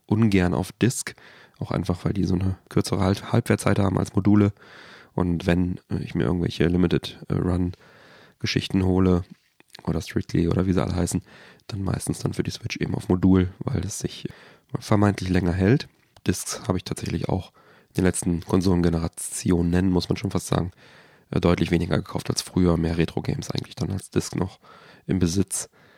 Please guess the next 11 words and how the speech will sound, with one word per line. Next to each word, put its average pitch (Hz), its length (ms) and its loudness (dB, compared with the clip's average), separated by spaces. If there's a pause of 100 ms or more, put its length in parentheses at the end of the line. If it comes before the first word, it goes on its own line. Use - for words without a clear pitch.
(160)
Ja, - 180 -10 (640)
schauen - 280 -2
wir 87 60 4
mal, 82 300 0
wo 87 160 -4 (120)
uns 95 200 -4
das - 220 -4
hinführt. 131 480 0 (340)
Ein 101 140 2
weiteres 98 320 0
Gerücht 92 520 2